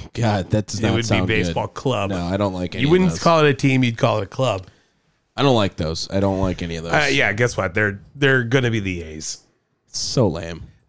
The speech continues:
Speaker 2: Remember when, um, like, th-, this is very weird, kinda off topic. Remember when Seattle moved to O K C, right?
Speaker 1: Mm-hmm.
Speaker 2: And then O K C left the history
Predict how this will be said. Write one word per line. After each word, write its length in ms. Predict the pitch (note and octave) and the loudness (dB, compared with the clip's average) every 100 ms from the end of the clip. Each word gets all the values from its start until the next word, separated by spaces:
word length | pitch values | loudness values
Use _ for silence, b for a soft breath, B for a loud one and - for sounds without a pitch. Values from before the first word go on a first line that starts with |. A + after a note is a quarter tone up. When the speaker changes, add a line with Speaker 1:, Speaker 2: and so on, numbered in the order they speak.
| _ _ _ _ _ | _ _ _ _ _
Speaker 2:
Remember 180 | G#3 E4+ | 0 4
when, 160 | F#4 E4 | 8 8
um, 580 | B3+ G#3 F3 D3 A2 A2 _ _ _ _ _ C3+ B2+ - | 8 8 6 4 0 -6 _ _ _ _ _ -18 -18 -4
like, 420 | D3 C3 G#2+ B2 - | 0 0 0 -6 -4
th-, 180 | C#3 B2+ | -4 -4
this 300 | A#2+ D#3+ - | 0 0 2
is 220 | C#3+ G2+ - | -4 -6 -12
very 380 | - C3 C3 C3 | -4 0 4 4
weird, 400 | A2+ A2+ G#2+ G2+ | 2 2 2 2
kinda 260 | - A#2+ A2 | 0 0 2
off 240 | G#2 G2 | 2 0
topic. 540 | - G#2 F#2 G#2 F#2 _ _ _ _ _ _ _ | 0 -2 -2 -10 -12 _ _ _ _ _ _ _
Remember 200 | D#3+ B3 | 0 4
when 440 | D4 C4 A3+ F#3 | 6 8 8 6
Seattle 680 | C#3 - - C3 B2 B2+ B2+ | 4 -2 -2 2 2 4 4
moved 400 | G#2 A2+ A#2 G#2+ | 4 4 2 0
to 420 | - G#2 G2+ G2+ - | 0 2 2 0 -2
O 100 | A#2+ | -2
K 240 | A#2 - G#2+ | -2 -2 -4
C, 360 | - A2+ F2+ | -4 -6 -6
right? 360 | E2 F2 G2 A#2+ - | -10 -8 -6 -8 -4
Speaker 1:
Mm-hmm. 360 | B2 B2+ A2+ F2+ - | 2 4 4 -2 -6
Speaker 2:
And 120 | C3 | 0
then 200 | C#3 C#3 C3 | 2 2 2
O 140 | B2 D3 | 0 2
K 200 | - D#3+ | 2 0
C 280 | - D#3+ | 4 4
left 560 | C#3 B2 B2 C#3+ - - | 6 6 6 2 -2 -4
the 100 | A2+ | -4
history 880 | - D3 C#3+ - C3 G#2 F2 D#2+ | -2 -2 -2 -2 -2 -2 -4 -10